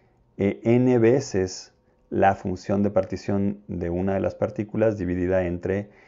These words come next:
n factorial, eh, y si hubiéramos cambiado a U por n veces el promedio de U, ¿sí?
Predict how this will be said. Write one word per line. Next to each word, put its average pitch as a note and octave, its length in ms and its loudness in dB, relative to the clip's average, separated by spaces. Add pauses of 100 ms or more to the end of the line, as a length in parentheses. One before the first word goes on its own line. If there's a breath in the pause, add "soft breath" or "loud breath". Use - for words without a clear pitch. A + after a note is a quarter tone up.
(220 soft breath)
n G2+ 180 0
factorial, G#2+ 760 2 (440 soft breath)
eh, A2+ 260 4
y A2 120 -2
si - 100 -8
hubiéramos B2 460 4
cambiado A2+ 800 2 (440)
a G#2 200 0
U A2+ 400 0
por F#2+ 420 2 (140)
n F#2 280 -2
veces F2+ 720 -6 (760 soft breath)
el - 120 -8
promedio F2 400 0
de D#2+ 100 -6
U, D#2 160 -10 (460)
¿sí? - 240 -20